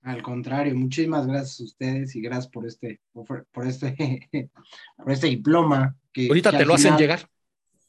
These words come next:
Speaker 1: <laughs> Perfecto, que al final, pues, es un poco el empujar lo que estoy haciendo y saber que lo que estoy haciendo tiene pies y cabeza y la no desmotivación, ¿no? Al contrario, seguir apoyando una causa para que le llegue a mucho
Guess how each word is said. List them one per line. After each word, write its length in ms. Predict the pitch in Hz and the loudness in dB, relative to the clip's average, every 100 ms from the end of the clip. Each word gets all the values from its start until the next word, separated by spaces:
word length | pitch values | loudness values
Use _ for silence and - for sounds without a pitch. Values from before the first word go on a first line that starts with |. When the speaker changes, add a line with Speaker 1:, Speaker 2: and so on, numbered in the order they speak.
| _ | _
Speaker 1:
<laughs> 300 | 127 151 139 | -2 2 2
Perfecto, 640 | 135 127 - 165 - 117 | 2 0 2 0 0 -6
que 80 | - | 0
al 100 | 151 | 2
final, 360 | 143 165 180 190 | 4 4 4 4
pues, 180 | 208 208 | 0 0
es 140 | 202 | 0
un 140 | 202 - | -2 -4
poco 340 | - 202 202 | -4 0 0
el 260 | 175 151 151 | 2 4 4
empujar 500 | 151 143 - 185 190 | 4 -2 0 0 2
lo 120 | 185 | -2
que 100 | 170 | -4
estoy 200 | 135 170 | -4 -4
haciendo 480 | 170 180 180 175 175 | 0 2 2 4 2
y 80 | 151 | 2
saber 400 | 147 139 165 160 | -2 -4 -4 -4
que 80 | |
lo 120 | 160 139 | -4 -6
que 100 | 131 | -8
estoy 180 | 151 | -4
haciendo 320 | 147 156 151 147 | -2 0 -2 0
tiene 220 | 156 147 | 0 2
pies 280 | 151 151 143 | 2 0 -2
y 60 | |
cabeza 580 | 127 127 135 135 139 139 _ _ _ _ _ - | -4 -2 -2 -2 -4 -4 _ _ _ _ _ -2
y 240 | 127 131 | 4 6
la 200 | 135 135 | 6 4
no 220 | 139 160 | 4 4
desmotivación, 800 | 165 160 147 131 123 127 165 120 | 4 4 2 -2 -6 -4 -2 -4
¿no? 140 | 117 131 | -4 -8
Al 100 | 127 | -8
contrario, 480 | 113 110 131 120 | -10 -2 0 0
seguir 260 | 113 123 131 | -2 -2 0
apoyando 420 | 135 127 123 127 | 0 -2 0 2
una 200 | 127 120 | 2 0
causa 480 | - 139 139 139 135 | -2 -2 -2 -2 -4
para 180 | 127 110 | -6 -8
que 100 | 104 | -6
le 100 | 107 | -4
llegue 200 | 113 113 | -4 -4
a 60 | 117 | -6
mucho 240 | 107 - | -8 -18